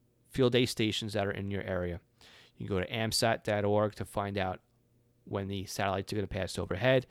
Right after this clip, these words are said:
heavens above, you can Orbitron. But again, all this is in the show notes at scanner school dot com slash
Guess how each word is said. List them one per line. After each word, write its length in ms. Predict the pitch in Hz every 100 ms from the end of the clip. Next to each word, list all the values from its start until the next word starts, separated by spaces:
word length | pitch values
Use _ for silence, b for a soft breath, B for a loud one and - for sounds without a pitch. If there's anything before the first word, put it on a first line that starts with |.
| b b b -
heavens 320 | 113 101 92
above, 460 | 92 120 117 113 - -
you 60 | -
can 100 | -
Orbitron. 720 | - 117 113 - 117 113 107 -
But 120 | 113
again, 360 | 117 131 123 120 b b _
all 200 | - 123
this 280 | 113 107 -
is 160 | - 107
in 80 | 110
the 60 |
show 240 | - 110 98
notes 400 | 90 85 - - b b b
at 140 | - 95
scanner 360 | - - 98
school 240 | 107 120 123
dot 180 | 135 -
com 240 | 98 92
slash 360 | 92 92 92